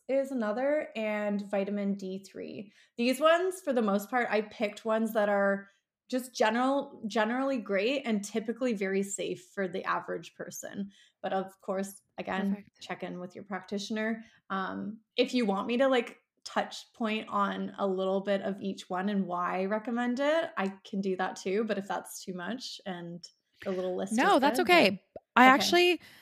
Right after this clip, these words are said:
Speaker 2: so for zinc, for
Speaker 1: Mm-hmm.
Speaker 2: example, so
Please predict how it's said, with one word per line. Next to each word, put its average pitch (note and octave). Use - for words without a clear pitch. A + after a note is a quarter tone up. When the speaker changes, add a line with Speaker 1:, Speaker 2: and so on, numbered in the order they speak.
Speaker 2:
so C#4+
for D#4+
zinc, G3+
for -
Speaker 1:
Mm-hmm. G#3
Speaker 2:
example, F#3+
so G3